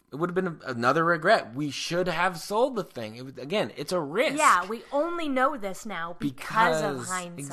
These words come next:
Speaker 1: exactly.
Speaker 2: But we've also now, with more experience, we'd probably make different decisions. I don't know if we would have come to the same one, but I think
Speaker 1: Sure,
Speaker 2: we would
Speaker 1: but,
Speaker 2: have,
Speaker 1: yeah.
Speaker 2: we would have, we have more experience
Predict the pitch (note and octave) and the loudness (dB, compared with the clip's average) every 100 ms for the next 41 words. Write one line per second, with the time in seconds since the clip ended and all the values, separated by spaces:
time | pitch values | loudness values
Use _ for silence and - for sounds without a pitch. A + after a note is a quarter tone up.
0 | C#3+ F#3+ F#3 F3+ - - - - - - | 0 4 4 2 -4 -16 -16 -20 -20 -2
1 | - A4 A4 - - D4 D4 D4 D#4 F4 | 10 12 12 8 -8 -6 0 0 0 -4
2 | C#4+ B3 C4+ C#4+ C4+ A3+ G#3+ - - A#3+ | 0 0 0 -2 -6 -6 -6 -8 -12 -12
3 | A3 A3+ A#3+ - A#3+ A3+ - A3+ A3+ C4 | -10 -10 -12 -12 -14 -14 -8 -6 -6 -6
4 | B3 A3+ G3+ G#3 G3+ B3+ B3+ C4 C#4+ C4+ | -8 -10 -12 -14 -12 -12 -12 -12 -10 -10
5 | D4+ F4+ F#4+ - A3 G#3 G#3+ G#3 A3 - | -12 -14 -14 -8 -8 -8 -8 -6 -8 -10
6 | G#3+ G3+ G3 F#3+ G#3 G3+ G3+ - G3+ F#3+ | -12 -10 -12 -12 -14 -12 -12 -12 -12 -10
7 | F#3+ _ _ _ _ - G3+ - G3+ F#3 | -14 _ _ _ _ -16 -10 -10 -8 -8
8 | F#3+ F#3+ B3 F4 - _ _ - A#3+ A#3+ | -6 -4 -4 -8 -20 _ _ -10 -8 -6
9 | D4 A3 G3+ A#2 C3+ E3 - _ F#3+ C#3 | -2 2 4 2 0 -4 -18 _ -6 -2
10 | C4 C#4+ C#4+ A#3 C4 A#3+ C4 C4+ B3 A#3+ | -2 -2 -4 -6 -10 -6 0 2 2 0
11 | A#3+ - - B3+ B3+ B3+ B3 - | -2 -4 -8 -6 -4 -6 -8 -14